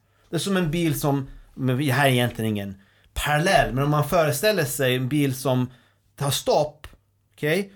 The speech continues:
Och sen när bilen har tagit stopp, då måste du gasa mycket, mycket mer för att få den igång igen. Än när, när den ga-, du må-, det räcker att gasa lite grann om den är på gång. Och om det nu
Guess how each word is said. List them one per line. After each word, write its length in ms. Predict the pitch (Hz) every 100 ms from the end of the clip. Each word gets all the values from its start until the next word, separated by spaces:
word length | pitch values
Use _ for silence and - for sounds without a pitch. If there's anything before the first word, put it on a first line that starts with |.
| _
Och 140 | - 160
sen 400 | - 185 185 185
när 220 | 165 160
bilen 220 | 151 180
har 80 | 156
tagit 180 | 143 139
stopp, 300 | - 208 135
då 80 | 151
måste 400 | 147 180 170 165
du 60 |
gasa 360 | 135 160 135 135
mycket, 440 | 139 208 - -
mycket 220 | 208 - 156
mer 300 | 208 175 131
för 120 | 131
att 60 |
få 160 | - 143
den 140 | 135
igång 260 | 135 175 147
igen. 280 | 113 95 98 _ _ _ _ -
Än 120 | 143
när, 160 | 139
när 200 | 147 135
den 160 | 131 135
ga-, 320 | 131 151 147
du 60 | 143
må-, 160 | 165
det 160 | 160 156
räcker 180 | 190 151
att 60 |
gasa 180 | 147 131
lite 200 | 131 135
grann 280 | 143 208 135
om 100 | 120
den 140 | 120
är 100 | 113 - _ - - -
på 100 | 127
gång. 280 | 113 90 - _ _ _ _ _ - - _
Och 260 | 214 - -
om 400 | 240 294 302 220
det 100 | 208
nu 200 | 175